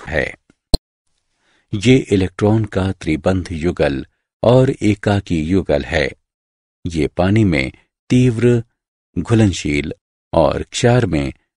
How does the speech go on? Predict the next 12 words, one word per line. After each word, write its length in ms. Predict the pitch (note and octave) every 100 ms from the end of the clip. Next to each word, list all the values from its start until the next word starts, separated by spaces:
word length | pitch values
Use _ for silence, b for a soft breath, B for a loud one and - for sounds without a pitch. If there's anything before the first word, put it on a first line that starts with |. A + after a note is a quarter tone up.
| -
मंद 380 | A2 A#2+ A2 F#2+
घुलनशील 640 | - F#2+ F#2+ D#2+ D#2 C#2+
है। 260 | C#2+ D#2+ B1+ - _ _ _ _ _ _ _ _ _ _ _ G#2+
ये 240 | F#2+ D3
संक्रमण 640 | - B2+ C3 C#3 C3 C3 A#2+
धातु 480 | F2+ G2+ - D2 C#2 -
आयन 240 | G2+ G#2+ A2
के 160 | - F2+
साथ 440 | F2 C#2+ C2 - _ _ _ -
समन्वयक 760 | - A2+ B2+ B2 G2 G#2 G#2
सहसंयोजक 840 | - - F#2 F2+ E2+ D2+ D#2 E2 E2 C#2+
बंध 400 | E2+ D2+ D2+